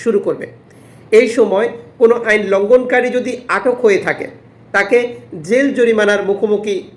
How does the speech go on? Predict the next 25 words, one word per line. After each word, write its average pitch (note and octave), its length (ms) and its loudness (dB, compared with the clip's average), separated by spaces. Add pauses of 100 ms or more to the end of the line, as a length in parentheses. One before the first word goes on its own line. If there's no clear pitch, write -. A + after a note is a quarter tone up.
করা F#3+ 200 2
হবে A#3 160 2 (180)
এবং F3+ 160 0 (480)
সারা A3+ 240 0 (140)
জীবনের G#3+ 480 2
জন্য G3+ 140 2 (140)
কুয়েত G#3 260 2
থেকে A#3 180 2 (560)
নির্বাসিত A3+ 460 0 (120)
করা F3 180 0
হবে F3+ 220 0
বা G#3 80 2 (320)
তাকে G3 220 0 (100)
আর G3+ 60 0 (140)
কখনোই A#3 400 0
কুয়েতে A3 300 4 (480)
প্রবেশ A#3 280 2 (100)
করতে G#3 220 2 (320)
দেয়া D3 180 2
হবে C#3 200 0
না। A2+ 40 -4 (720)
এই A3+ 180 4
প্রতিবেদনে B3+ 500 0 (100)
যুক্ত G#3+ 200 -4 (120)
করা G3+ 140 2